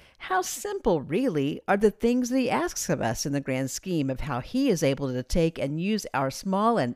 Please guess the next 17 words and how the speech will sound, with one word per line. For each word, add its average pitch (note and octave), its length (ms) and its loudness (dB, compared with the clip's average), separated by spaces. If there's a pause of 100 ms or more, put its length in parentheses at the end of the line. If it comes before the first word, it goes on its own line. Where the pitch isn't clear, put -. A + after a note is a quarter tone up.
insignificant A3 920 -2
offerings C3+ 560 0
to D3+ 180 -2
accomplish - 580 -2
his C#4 260 0
will D3+ 340 4
and C#3+ 180 -2
work. C#3 460 -2 (640)
But F3+ 280 -2 (160)
in F#3+ 100 0
the E3 120 4
final C#4+ 540 2
analysis, C#3 840 -2 (280)
it F3 220 2
is D4+ 280 2
his B3 260 2
work, - 420 -8